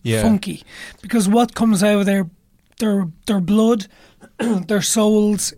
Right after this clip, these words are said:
Speaker 2: is what they generate, and what it is, what
Speaker 1: Absolutely.
Speaker 2: it is. So you can't just shape them to play in a different capacity.
Speaker 1: But they, they, they're, that's the thing with the Rednecks when, when they're a four piece, because I woulda, I woulda seen them. Let's go back in the day a little bit, but the bands they were in beforehand, like Jack Beast,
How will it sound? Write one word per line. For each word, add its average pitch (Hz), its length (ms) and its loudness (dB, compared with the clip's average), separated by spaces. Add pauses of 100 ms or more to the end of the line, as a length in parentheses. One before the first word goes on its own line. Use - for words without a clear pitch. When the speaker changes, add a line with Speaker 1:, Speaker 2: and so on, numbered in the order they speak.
Speaker 2:
is 190 200 -2
what 196 280 0
they 196 120 0
generate, 180 640 -2
and 190 140 -2
what 185 200 -6
it 202 140 0
is, 196 280 2
what 185 200 0
Speaker 1:
Absolutely. 180 260 0
Speaker 2:
it - 60 -4
is. - 220 -6 (400)
So - 140 -2
you 208 100 2
can't 233 260 0
just 214 200 -2
shape 220 420 0
them 190 260 0
to - 120 -10
play 196 480 -2
in 180 120 -4
a 180 60 -6
different 175 400 -6
capacity. - 560 -10 (140)
Speaker 1:
But 143 160 2
they, 156 120 2
they, 156 280 2 (180)
they're, 147 220 0 (180)
that's 147 180 -2
the 160 80 0
thing 147 220 -2
with 127 140 -4
the 110 60 -4
Rednecks 110 500 -2
when, 110 220 -2
when 139 240 -4
they're 127 120 0
a 101 60 -2
four 110 260 -2
piece, 110 340 -8
because - 240 -10
I 131 80 4
woulda, 131 280 2 (360)
I 110 80 0
woulda 127 160 0
seen 117 360 0
them. 101 280 -2 (580)
Let's 110 200 -14
go 104 100 -6
back 104 240 -4
in 110 60 -4
the 101 60 -4
day 101 120 -4
a 107 60 -4
little 104 100 -4 (120)
bit, - 60 -20
but - 300 -10
the 120 80 -6
bands 127 340 -2
they 131 80 0
were 113 140 2
in 113 80 0
beforehand, 101 760 -6
like 104 200 -14
Jack 107 260 -6
Beast, - 460 -12